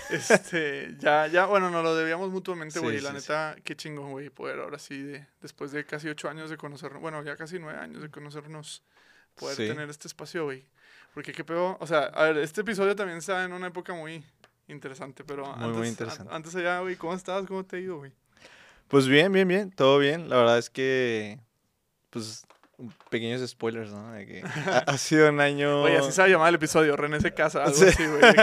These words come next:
Speaker 2: que, güey, spoiler ya se lo
Speaker 1: Este, pues sí, ha, ha sido un año muy diferente, o sea, demasiadas vi-, pues sí, eh, demasiadas situaciones diferentes que, que viví en este año, este, tanto en mi trabajo,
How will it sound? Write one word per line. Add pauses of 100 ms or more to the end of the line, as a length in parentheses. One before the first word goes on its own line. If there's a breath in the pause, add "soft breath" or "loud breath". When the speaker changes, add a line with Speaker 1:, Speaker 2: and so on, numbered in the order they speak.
Speaker 2:
que,
güey,
spoiler
ya
se
lo
Speaker 1:
Este,
pues
sí,
ha,
ha
sido
un
año
muy
diferente, (120)
o
sea, (760)
demasiadas
vi-, (240)
pues
sí,
eh, (640)
demasiadas
situaciones
diferentes
que,
que
viví
en
este
año, (840 soft breath)
este,
tanto
en
mi
trabajo,